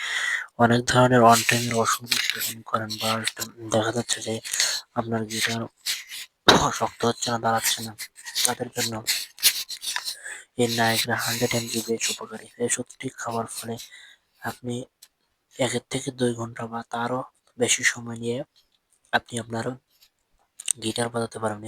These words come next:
এবং গিটার চলবে non-stop একটানা। ডেল্টা ফার্মাসিউটিক্যাল লিমিটেড এমনভাবে এই ওষুধটি এমন কিছু কিছু মলিকুলার দিয়ে তৈরি করেছেন, যা খাবার ফলে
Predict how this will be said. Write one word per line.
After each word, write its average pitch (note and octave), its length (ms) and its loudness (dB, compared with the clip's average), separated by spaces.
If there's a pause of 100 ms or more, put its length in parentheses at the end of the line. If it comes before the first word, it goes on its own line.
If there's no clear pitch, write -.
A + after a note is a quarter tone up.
এবং B2 140 -4 (880)
গিটার B2+ 300 0
চলবে B2+ 360 -2 (280)
non-stop A#2+ 800 0 (180)
একটানা। A2 760 -2 (1600)
ডেল্টা B2+ 260 6
ফার্মাসিউটিক্যাল C#3 720 0
লিমিটেড B2+ 460 -4
এমনভাবে B2 500 -4
এই A#2+ 60 4
ওষুধটি - 560 -4
এমন A#2+ 280 -4 (100)
কিছু A#2+ 220 -4
কিছু B2 140 0
মলিকুলার A#2 580 -6
দিয়ে B2 160 -2 (840)
তৈরি A2+ 240 6
করেছেন, A2 420 -4 (100)
যা A2 180 0 (840)
খাবার A2+ 420 4
ফলে A2+ 400 0